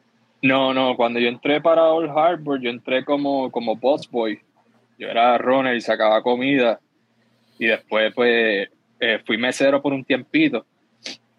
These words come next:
Y después de eso fue que le, eh, surgió la oportunidad y, pues, me metí con, con Vulcan a,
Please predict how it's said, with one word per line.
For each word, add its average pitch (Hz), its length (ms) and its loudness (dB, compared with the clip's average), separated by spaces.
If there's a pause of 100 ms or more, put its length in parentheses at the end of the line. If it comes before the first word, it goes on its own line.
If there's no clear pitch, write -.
(120)
Y 113 100 -2
después 123 380 0
de 170 120 4
eso 175 220 -2
fue 139 160 0
que 147 340 0
le, 120 320 0 (640)
eh, 117 160 -2
surgió 117 320 0
la 127 60 4
oportunidad 175 560 0
y, 214 80 0
pues, 131 200 0
me 117 140 -2
metí 113 300 -2
con, 147 200 0 (460)
con 123 180 -2
Vulcan 135 440 0
a, 117 400 0